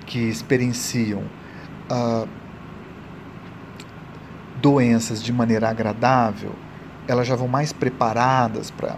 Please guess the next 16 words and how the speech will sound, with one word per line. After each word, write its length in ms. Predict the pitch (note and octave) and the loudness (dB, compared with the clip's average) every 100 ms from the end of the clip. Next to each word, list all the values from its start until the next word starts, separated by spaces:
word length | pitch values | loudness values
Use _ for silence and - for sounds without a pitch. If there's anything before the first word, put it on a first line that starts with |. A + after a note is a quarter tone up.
| - | -6
pra 120 | A2 | -6
terminalidade. 1080 | A#2 A2+ A2 G#2 G2+ A2+ C#3 C3+ A#2 - - - - - - - | -2 -2 -2 -2 -2 4 6 6 2 -4 -10 -12 -16 -14 -14 0
As 180 | C3+ D#3 | 4 4
experiências 360 | - D3+ C#3+ C#3 | 2 2 2 0
são 100 | C3+ | -2
sempre 240 | C#3+ C3 | -2 0
positivas. 800 | C#3 B2+ C3+ - G2 - - - - | -2 -4 -6 -6 -8 -8 -14 -14 -2
As 160 | B2 B2 | -2 0
imagens 480 | B2 A#2+ A#2 A#2 | 4 6 6 0
são 180 | A2+ A#2 | -4 -6
s-, 280 | G#2+ - - - | -6 -8 -10 2
ou 220 | C3 C3 | 4 4
de 380 | B2 A2 G#2 G2+ - - | 2 -2 -2 -4 -8 -8
entidades 440 | A#2 - A#2 G#2+ G#2 | -6 0 2 2 0
religiosas, 840 | G#2+ A2 C#3+ C3+ B2+ C3+ F3+ - - - - - | -4 -2 0 2 2 -2 -6 -12 -14 -14 -14 -8
né? 180 | C3 | -6